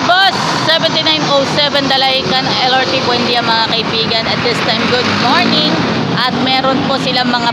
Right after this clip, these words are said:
pasaherong foreign nationals. Keep enjoy! Luigi Juarez together with Benji Saricon for the L L I Bus seventy-nine oh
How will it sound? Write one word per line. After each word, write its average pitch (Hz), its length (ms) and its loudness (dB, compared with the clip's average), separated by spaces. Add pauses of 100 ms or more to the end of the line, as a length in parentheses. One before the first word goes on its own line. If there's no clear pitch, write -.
pasaherong 240 560 0 (160)
foreign 330 440 4
nationals. 226 680 0 (800)
Keep - 200 0
enjoy! 320 720 2 (1040)
Luigi 50 560 0
Juarez 294 440 2 (360)
together 254 480 0
with 247 160 2 (320)
Benji 240 520 0 (360)
Saricon 196 560 0 (200)
for 175 120 -2
the - 140 -4 (180)
L 339 160 0
L 320 40 2
I 320 120 2
Bus 302 200 0 (920)
seventy-nine 311 600 0
oh 262 120 2